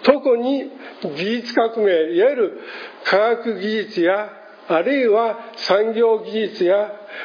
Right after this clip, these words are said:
あるいは農業技術や、また医学の技術などが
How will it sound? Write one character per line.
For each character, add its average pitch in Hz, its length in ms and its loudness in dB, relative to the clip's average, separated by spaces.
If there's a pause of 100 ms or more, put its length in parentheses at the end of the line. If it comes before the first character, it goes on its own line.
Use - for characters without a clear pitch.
あ 165 60 2
る 269 200 2
い - 20 0
は 233 160 2
農 220 340 4
業 233 280 4
技 226 160 -6
術 208 260 -2
や、 190 280 0 (300)
ま 226 160 4
た 240 320 2
医 247 120 -2
学 254 300 2
の 202 400 4
技 196 100 -4 (140)
術 208 140 -2
な 180 140 4
ど 151 160 2
が 196 300 2